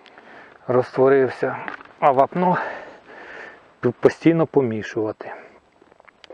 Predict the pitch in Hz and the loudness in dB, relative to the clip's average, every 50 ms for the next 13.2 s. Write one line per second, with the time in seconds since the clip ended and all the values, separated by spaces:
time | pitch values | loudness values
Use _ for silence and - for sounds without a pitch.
0 | - - - - - - - - - - - - - - - - - - - - | -18 -18 -18 -18 -18 -18 -18 -18 -18 -18 -18 -18 -18 -18 -18 -14 -14 -14 -14 -12
1 | - - 117 113 139 147 156 160 147 - - 165 156 156 156 151 156 160 135 123 | -8 -6 2 4 4 6 6 4 4 4 2 2 4 4 4 6 6 6 6 6
2 | 117 - - - - - - - - - - - - - - - - - - - | 4 4 0 -6 -10 -14 -18 -18 -18 -18 -18 -18 -18 -18 -18 -18 -18 -20 -20 -2
3 | - 127 139 127 - - 139 131 131 127 120 - 127 120 - - 127 - - - | 2 4 4 4 4 4 4 6 6 4 4 2 0 0 2 0 0 0 -2 -8
4 | - - - - - - - - - - - - - - - - - 120 123 131 | -14 -18 -18 -18 -18 -18 -18 -18 -20 -20 -20 -20 -20 -20 -20 -14 -8 -2 0 2
5 | 127 120 127 120 - - 131 127 123 117 117 123 - - 127 123 110 - - 117 | 2 4 2 2 0 -2 -2 0 4 4 4 4 2 0 -4 -4 -2 0 2 2
6 | 131 139 135 117 - 127 113 - 135 - - 135 135 131 107 - - - - - | 4 4 4 4 2 -2 0 0 -2 0 2 2 4 4 2 0 -4 -12 -14 -14
7 | - - - - - - - - - - - - - - - - - - - - | -12 -12 -14 -14 -16 -18 -18 -18 -18 -18 -20 -20 -20 -20 -20 -20 -20 -20 -20 -18
8 | - - - - - - - - - - - - - - 117 - - 135 135 131 | -16 -16 -16 -16 -18 -20 -20 -20 -20 -20 -20 -6 -2 -2 -2 0 0 0 0 2
9 | - - 139 135 131 127 127 120 127 135 123 131 131 131 - - - - - - | 4 4 4 4 4 2 4 4 2 4 6 4 4 4 2 -2 -12 -16 -6 2
10 | - 139 147 143 127 120 113 113 110 113 110 - - 139 131 135 127 135 151 151 | 4 4 6 6 4 4 2 0 -2 -2 -6 -6 -2 0 0 0 2 0 0 0
11 | 139 - - - - - - - - - - - - - - - - - _ _ | 0 0 -2 -4 -4 -6 -6 -6 -6 -6 -6 -8 -10 -14 -10 -12 -12 -12 _ _
12 | _ _ _ _ _ _ _ _ - 117 - - 135 127 117 113 123 127 117 117 | _ _ _ _ _ _ _ _ 0 0 2 4 4 4 4 4 4 4 4 4
13 | 120 117 - - | 2 2 0 -4